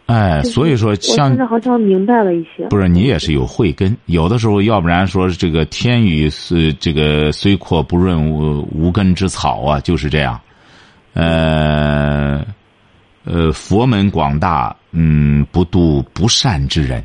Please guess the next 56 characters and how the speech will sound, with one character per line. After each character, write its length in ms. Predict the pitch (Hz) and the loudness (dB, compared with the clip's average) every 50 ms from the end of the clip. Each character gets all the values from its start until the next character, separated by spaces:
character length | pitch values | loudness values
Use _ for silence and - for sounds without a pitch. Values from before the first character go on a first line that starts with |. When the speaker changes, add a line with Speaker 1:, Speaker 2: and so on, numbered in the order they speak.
| - _ _ _ _ _ _ _ _ | -12 _ _ _ _ _ _ _ _
Speaker 1:
实 220 | - - - 104 101 | -8 -4 -2 0 0
际 140 | 101 104 90 | 2 0 0
上 180 | 87 85 82 | 2 2 2
有 200 | 78 73 67 67 | 2 0 0 0
的 80 | 71 87 | -2 0
时 80 | 90 | 0
候， 80 | 92 92 | 2 2
你 100 | 110 139 | 2 2
比 80 | 131 135 | 2 0
如 60 | 143 | 0
说 40 | 135 | 2
你 160 | 113 87 80 | 2 0 0
是 200 | - - - 113 | 0 0 0 0
有 120 | 85 71 | 0 -2
慧 240 | 65 - - 107 90 | -4 -2 -2 -2 0
根 280 | - - 110 101 104 95 | 0 0 0 2 2 0
的， 160 | 69 53 - _ _ _ _ _ _ - - - - - - | 0 -4 -8 _ _ _ _ _ _ -20 -20 -20 -20 -8 -2
那 120 | - 143 | 0 2
么 60 | 156 | 4
你 100 | 139 143 | 4 4
有 160 | 156 127 90 82 | 4 4 2 2
这 80 | 104 | 2
个 80 | 104 95 | 0 0
慧 200 | - - 117 92 | 0 0 0 0
根 240 | 107 113 113 113 110 | 2 2 0 0 0
之 200 | - - 127 120 | 0 0 -2 0
道， 260 | 123 104 71 - - _ _ _ _ _ _ - - _ _ - | 0 -2 -2 -4 -8 _ _ _ _ _ _ -20 -20 _ _ -2
那 140 | - 120 127 | 0 2 2
么 160 | 120 113 98 | 4 2 2
我 200 | 85 78 80 82 | 2 2 0 2
得 160 | 80 113 104 | 2 2 0
怎 140 | 82 - 85 | 0 0 0
么 100 | 73 73 69 | 0 0 2
着 180 | 85 85 87 | 2 2 2
呢？ 240 | 87 85 78 73 71 | 2 2 2 0 -2
佛 240 | 71 - - 98 101 | -4 -4 -2 0 2
门 240 | 107 107 101 101 92 | 2 2 2 2 0
广 240 | 85 76 69 67 67 | 0 0 -2 -2 -4
阔， 340 | - - 95 82 71 - - _ - | -2 0 0 0 0 -2 -6 _ -6
我 180 | 82 82 85 | -2 -2 0
得 120 | - 85 82 | 0 0 0
一 360 | 73 71 71 73 76 80 87 | 0 -2 -2 -2 -2 0 0
定 200 | 98 95 85 78 | 2 2 2 2
要 280 | 73 65 64 62 62 - - - - - - _ - | 0 -2 -2 -4 -6 -8 -8 -6 -8 -8 -8 _ -6
有 260 | 85 85 80 76 76 | -2 0 0 0 0
善 420 | - - - - - 147 95 71 | 0 -2 -2 0 0 -2 -2 -4
心， 260 | 65 - - 85 80 69 64 - - - - - | -6 -6 -4 -2 -2 -2 -2 -6 -8 -10 -10 -12
Speaker 2:
<laughs> 320 | - - - - _ _ | -20 -20 -20 -20 _ _
Speaker 1:
这 180 | - 143 139 120 | -2 0 0 2
样 220 | 104 80 71 67 - - - - _ _ _ | 0 -2 -4 -6 -8 -14 -20 -20 _ _ _
多 180 | - 202 208 208 | 0 2 2 4
为 180 | 202 196 120 | 2 2 0
别 240 | - - 92 90 143 | 0 0 0 0 2
人 200 | 160 - 90 82 | 2 2 2 0
考 280 | - - - 71 67 64 | 0 -2 -2 -2 -2 -2
虑。 240 | 65 76 78 71 | 0 0 -2 -2